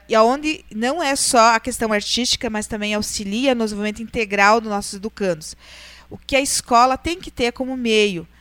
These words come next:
Se o aluno não tá aprendendo bem matemática, o professor tem que ter a dinâmica, tem que ter a criatividade no seu planejamento de oferecer outras oportunidades pro aluno aprender, através da, de outras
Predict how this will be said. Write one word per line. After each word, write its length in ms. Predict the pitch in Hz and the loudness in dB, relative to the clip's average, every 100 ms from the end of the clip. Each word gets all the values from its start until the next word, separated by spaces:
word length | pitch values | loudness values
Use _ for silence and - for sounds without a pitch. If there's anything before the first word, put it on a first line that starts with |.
| - - - | -20 -20 -14
Se 140 | - | 0
o 40 | 277 | 2
aluno 260 | 285 330 320 | 2 0 -4
não 140 | 294 | 0
tá 100 | 277 | 0
aprendendo 420 | 262 254 226 220 | 0 -2 -4 -4
bem 160 | 214 208 | -4 -4
matemática, 680 | 185 190 180 196 220 - 208 | -6 -6 -4 -2 -2 -4 -6
o 40 | |
professor 380 | 233 233 240 247 | -6 -6 -4 -4
tem 200 | - 311 | -4 -8
que 80 | 320 | -6
ter 140 | 262 | -4
a 60 | 233 | -4
dinâmica, 680 | 226 220 220 254 262 240 233 | -4 -2 0 0 -2 -8 -8
tem 160 | 240 | -8
que 60 | 247 | -6
ter 100 | 240 | -6
a 40 | |
criatividade 800 | 220 214 - 202 190 190 208 220 | -6 -8 -8 -10 -2 2 2 0
no 100 | 208 | -6
seu 140 | 214 | -8
planejamento 680 | 208 202 190 190 190 208 240 | -8 -8 -6 -6 -4 -4 -4
de 240 | 208 226 - | -4 -6 -6
oferecer 520 | 226 220 226 233 262 | -8 -2 -2 0 2
outras 420 | 240 269 349 285 262 | 4 4 2 -4 -4
oportunidades 1040 | 254 240 254 233 208 196 214 240 180 - - - - | -2 -4 -4 -6 -2 0 0 -2 -8 -16 -20 -18 -4
pro 120 | 226 | -2
aluno 180 | 220 220 | 0 -4
aprender, 480 | 226 220 196 185 - _ - | -4 -4 -4 -4 -6 _ -12
através 400 | 208 220 214 202 | -8 -6 -4 -4
da, 100 | 208 | -6
de 320 | - - 214 | -8 -6 2
outras 460 | 240 294 226 202 | 2 2 -4 -12